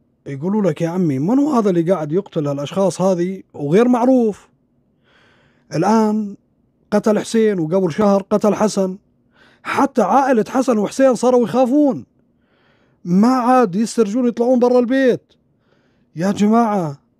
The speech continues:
القولنا حل، المجرم القاتل هذا شارد داشر، ممكن يقتل أي واحد من القرية، ممكن يصفي العائلة هذه كلها بما أنه قتل الأخوين، أكيد ناوي يصفي باقي العائلة كلها.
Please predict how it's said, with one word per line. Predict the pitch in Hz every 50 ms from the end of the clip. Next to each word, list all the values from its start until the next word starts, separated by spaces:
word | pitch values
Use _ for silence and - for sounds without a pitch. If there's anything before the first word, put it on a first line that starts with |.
| _ - -
القولنا | 143 151 147 190 220 220 214 196
حل، | - - 240 254 254 247 240 226 226 _ _ _ _ -
المجرم | 151 147 160 185 233 233 214 254 240 220 196
القاتل | 185 170 - 214 220 233 240 - 233 202 175
هذا | 180 190 190 185 175 170 165 160
شارد | - - 220 226 247 247 247 233 220 190 185 - _ _
داشر، | - 165 196 240 262 233 - 226 220 214 208 - _ _ _ _ _ _ _ _ _ _ -
ممكن | 175 165 185 233 240 240 - - 208
يقتل | 214 240 247 - - 196 185
أي | 196 220
واحد | 240 262 254 220 254 254
من | 269 254
القرية، | 262 262 - - 277 269 247 220 220 220 240 240
ممكن | 220 175 180 214 214 170 - 208
يصفي | 214 190 - 247 - - 226
العائلة | 196 185 202 247 240 220 202 196 214
هذه | 233 202
كلها | 196 - 254 262 247 202
بما | 170 180 202 196 202 202
أنه | 220 208 185
قتل | - - 226 220 220 196 185
الأخوين، | 180 185 180 156 175 185 220 247 233 202 214 220 226 _ _ _ _ _ _ _ _ _ _ _ _ _ _ _ _ -
أكيد | 208 220 - - 311 311 269 185 208
ناوي | 247 254 240 208
يصفي | 190 - 247 240 214 220 214
باقي | 208 226 233 214 220
العائلة | 208 185 220 233 233 226 214
كلها. | 196 - 208 170 135 107 107 101 87 -